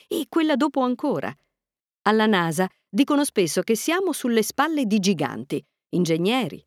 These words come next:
progettisti, imprenditori, avventurieri, attivisti e sognatori. Uomini e donne che hanno realizzato queste macchine e che poi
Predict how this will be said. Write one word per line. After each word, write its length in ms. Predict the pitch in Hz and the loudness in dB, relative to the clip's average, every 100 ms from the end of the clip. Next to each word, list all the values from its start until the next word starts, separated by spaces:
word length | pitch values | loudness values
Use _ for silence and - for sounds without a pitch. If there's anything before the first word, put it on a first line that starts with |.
| - | -6
progettisti, 840 | 160 156 143 - 175 202 - - - | -2 -2 -2 -2 -2 -2 -6 -10 -2
imprenditori, 960 | 180 147 165 160 147 156 185 208 165 | -2 -2 -4 -2 -4 -2 0 0 -2
avventurieri, 960 | 151 151 190 165 175 175 185 254 202 160 | -2 0 0 0 -2 0 0 0 -2 -2
attivisti 800 | 165 - 247 214 330 - - 269 | -4 -2 0 0 -2 -4 -2 0
e 60 | |
sognatori. 840 | 208 - 269 226 170 139 - - - _ _ _ _ - | 0 0 2 2 -2 -6 -8 -12 -16 _ _ _ _ -2
Uomini 580 | 180 202 214 208 196 180 | 2 4 4 4 2 2
e 20 | |
donne 480 | 151 160 147 151 - _ _ _ | 0 0 0 -4 -6 _ _ _
che 140 | - | -2
hanno 240 | 277 277 262 | 2 2 0
realizzato 640 | 240 285 262 214 320 294 | 0 2 2 0 0 -2
queste 320 | - 269 302 | -2 -2 0
macchine 560 | 277 143 - 135 127 - _ _ _ _ - | 0 -2 -4 -4 -6 -10 _ _ _ _ -2
e 100 | 202 | 0
che 160 | 185 | 0
poi 420 | - 160 180 139 | -2 -4 -2 -4